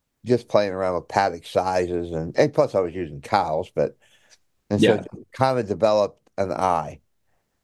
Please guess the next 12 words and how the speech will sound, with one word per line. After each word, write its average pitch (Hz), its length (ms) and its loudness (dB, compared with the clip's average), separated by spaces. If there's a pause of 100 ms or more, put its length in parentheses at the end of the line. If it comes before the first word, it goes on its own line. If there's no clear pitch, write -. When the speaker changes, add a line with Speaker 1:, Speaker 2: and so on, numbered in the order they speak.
(260)
Speaker 2:
Yeah. 104 240 4
Speaker 1:
And, 98 60 0 (560)
and 113 120 2
so 135 220 4
as 113 120 0
I'm 120 160 0
walking 151 460 2
around, 123 720 0 (160)
um, 101 640 0
moving 131 400 2
these 120 240 -2
ewes, 113 600 0